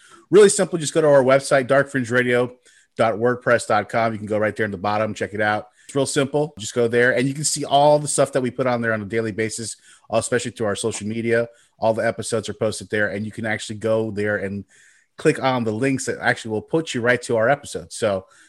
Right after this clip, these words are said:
it's really simple, really, uh, user-friendly. Go ahead and check it out again, dark fringe radio dot wordpress dot com.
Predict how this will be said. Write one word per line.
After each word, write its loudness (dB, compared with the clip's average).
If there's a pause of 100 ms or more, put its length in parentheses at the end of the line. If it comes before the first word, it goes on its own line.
it's -16
really 2
simple, -2
really, 0
uh, 0
user-friendly. -4
Go -2
ahead 0
and -4
check -4
it 0
out 2
again, -2
dark 0
fringe -6
radio -2
dot -4
wordpress -4
dot -6
com. -4